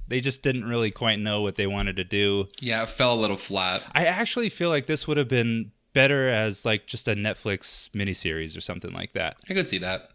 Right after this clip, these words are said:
Speaker 2: Yeah.
Speaker 1: Like, it, it just seemed a little more on the ridiculous side,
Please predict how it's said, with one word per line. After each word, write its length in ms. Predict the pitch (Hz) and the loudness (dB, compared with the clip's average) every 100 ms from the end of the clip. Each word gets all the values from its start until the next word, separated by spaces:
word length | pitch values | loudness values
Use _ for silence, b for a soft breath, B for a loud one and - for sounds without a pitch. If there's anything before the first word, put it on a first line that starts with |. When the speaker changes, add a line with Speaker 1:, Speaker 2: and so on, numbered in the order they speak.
| - | -6
Speaker 2:
Yeah. 280 | 123 117 113 | 0 2 2
Speaker 1:
Like, 140 | 139 | 2
it, 200 | 151 - _ - | 2 -2 _ -6
it 100 | 151 | -2
just 180 | 170 | 0
seemed 400 | - 202 196 170 - _ 147 | 2 2 -2 -6 -16 _ 0
a 40 | |
little 500 | 156 185 196 190 165 _ _ - | 2 4 4 2 0 _ _ -8
more 300 | 147 151 151 | -4 -2 -2
on 120 | 147 | -2
the 100 | 139 | -2
ridiculous 540 | 131 131 135 135 127 - | -2 0 0 0 -2 0
side, 520 | 139 123 123 123 | 2 4 4 2